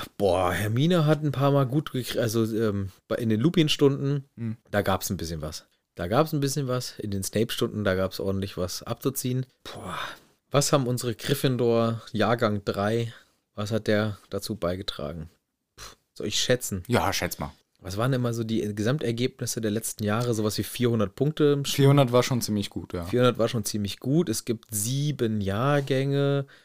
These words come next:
Speaker 1: Wenn jeder Jahrgang um, also die oberen machen ja hoffentlich ein bisschen mehr, weil die ja mehr wissen müssen.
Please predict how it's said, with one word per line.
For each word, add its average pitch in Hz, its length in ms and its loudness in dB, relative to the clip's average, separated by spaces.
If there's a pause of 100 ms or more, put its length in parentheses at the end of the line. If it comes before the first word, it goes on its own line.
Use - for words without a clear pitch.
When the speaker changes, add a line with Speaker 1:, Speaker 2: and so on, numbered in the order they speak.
(360)
Speaker 1:
Wenn 110 180 0
jeder 143 480 4
Jahrgang 135 880 0 (160)
um, 110 240 -6 (220)
also 101 160 -4
die 95 240 -8
oberen 127 400 4
machen 117 200 -4
ja 107 100 2
hoffentlich 113 300 -2
ein 107 60 -4
bisschen 92 280 -6
mehr, 120 200 0
weil 113 140 2
die 104 60 2
ja 101 100 2
mehr 95 180 -2
wissen 127 260 -2
müssen. 139 380 -4